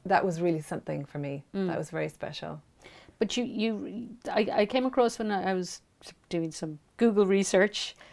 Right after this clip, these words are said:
Speaker 2: uh, a while ago, uh, when I knew we were gonna chat,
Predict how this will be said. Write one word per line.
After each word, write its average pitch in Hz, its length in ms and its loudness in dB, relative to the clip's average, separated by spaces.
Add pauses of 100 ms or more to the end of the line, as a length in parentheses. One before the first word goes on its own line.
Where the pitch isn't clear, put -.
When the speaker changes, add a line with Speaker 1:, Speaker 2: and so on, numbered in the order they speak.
(200)
Speaker 2:
uh, 185 720 6
a 190 100 2
while 180 280 2
ago, 175 500 2
uh, 175 520 -4 (320)
when 180 120 -4
I 170 80 -2
knew 175 160 -4
we 175 100 -2
were 170 120 -4
gonna 175 180 -4
chat, 180 340 -2